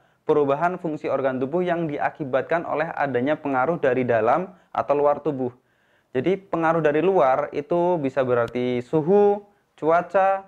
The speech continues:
panas terik matahari, dan pengaruh dari dalam tubuh adalah yang ada dalam tubuh kita sendiri.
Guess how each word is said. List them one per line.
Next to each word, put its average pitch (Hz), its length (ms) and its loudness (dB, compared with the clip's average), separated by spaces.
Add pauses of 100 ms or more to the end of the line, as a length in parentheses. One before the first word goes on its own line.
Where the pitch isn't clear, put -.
panas 123 240 -6
terik 151 240 -6
matahari, 165 640 -2 (480)
dan 143 160 0
pengaruh 156 320 -2
dari 139 160 0
dalam 139 240 2
tubuh 160 320 0
adalah 165 320 -4 (640)
yang 139 160 0
ada 143 160 0
dalam 139 320 0
tubuh 135 160 -6
kita 127 240 -4
sendiri. 110 480 -4